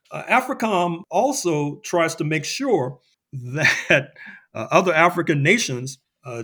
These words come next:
do not, uh, necessarily, uh, stray out of the North Atlantic sphere. For example, in the U S press of late, there have been a lot of negative articles <laughs> about Equatorial Guinea, uh, which is a major oil supplier to the United States of America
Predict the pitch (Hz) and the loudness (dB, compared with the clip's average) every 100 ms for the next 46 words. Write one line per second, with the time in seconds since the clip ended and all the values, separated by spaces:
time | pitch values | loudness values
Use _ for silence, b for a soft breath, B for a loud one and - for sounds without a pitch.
0 | 113 139 135 143 156 147 - - 135 135 | -6 -4 0 2 0 -2 -8 -8 -6 -4
1 | 147 143 - 170 202 160 127 120 117 - | -4 -6 -2 2 2 2 -2 -6 -8 -12
2 | 117 117 - - - - 151 151 135 139 | -12 -10 -10 -12 -12 -6 -2 0 0 0
3 | 131 117 113 120 113 135 135 135 117 117 | -2 -6 -12 -10 -4 -2 -4 -8 -8 -8
4 | - - 294 - B B B - 175 139 | -8 -4 -4 -4 B B B -2 0 0
5 | 180 202 - - _ _ _ 139 143 160 | 0 0 -2 -18 _ _ _ -4 -2 2
6 | 170 147 - 202 196 - - 123 120 175 | 2 2 -2 0 0 0 -6 -6 0 2
7 | 196 - _ _ 123 143 143 131 151 131 | 2 -2 _ _ -8 -4 -2 -2 -2 -2
8 | 139 143 156 135 156 147 135 143 156 151 | 0 0 0 0 0 0 0 2 0 0
9 | 127 120 123 123 - - 156 - 143 - | -4 -6 -8 -8 -8 0 0 0 -6 -2
10 | 143 131 117 113 262 - _ - 120 123 | 0 0 0 2 2 2 _ -12 -10 0
11 | 143 143 131 113 120 135 147 139 131 123 | 0 2 -2 -2 0 2 2 2 -2 -2
12 | 143 135 131 120 - 165 175 110 123 - | 2 2 2 -4 -4 -2 0 -2 -4 -6
13 | 131 123 120 - 117 113 123 170 269 - | -6 -6 -6 -4 -4 -4 -6 -2 0 -2